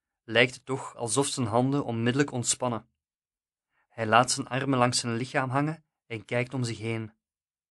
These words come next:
De kleuren van de bomen zijn plots heel intens.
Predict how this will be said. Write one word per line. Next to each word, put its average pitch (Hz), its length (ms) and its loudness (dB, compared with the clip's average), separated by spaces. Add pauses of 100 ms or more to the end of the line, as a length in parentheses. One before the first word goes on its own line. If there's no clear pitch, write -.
(480)
De 120 140 -16
kleuren 123 340 2
van 120 140 2
de 113 80 -4
bomen 120 320 2
zijn 113 240 -4
plots 123 280 -8
heel 120 180 -4
intens. 117 680 -4